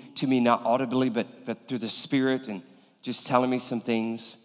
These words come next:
And it wasn't her in the flesh. She wasn't right there.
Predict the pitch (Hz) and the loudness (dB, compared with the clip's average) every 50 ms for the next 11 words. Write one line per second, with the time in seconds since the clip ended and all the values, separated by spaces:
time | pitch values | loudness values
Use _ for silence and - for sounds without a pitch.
0 | _ _ _ _ _ _ _ _ _ _ _ _ _ _ _ _ _ _ _ _ | _ _ _ _ _ _ _ _ _ _ _ _ _ _ _ _ _ _ _ _
1 | - 170 175 180 156 220 220 - 175 147 - - - 160 160 175 180 156 127 120 | 0 2 2 2 2 2 0 0 0 -4 -4 -2 0 2 2 2 2 2 0 -2
2 | - - 120 120 175 220 - - - - - - - _ _ _ _ _ _ _ | 0 2 4 4 4 2 -2 -4 -8 -8 -12 -18 -20 _ _ _ _ _ _ _
3 | _ - - - 185 208 233 - 180 131 135 123 131 160 156 - 127 117 123 151 | _ -6 -2 2 4 4 4 2 2 0 2 4 4 4 4 2 2 4 4 4
4 | 185 185 | 2 0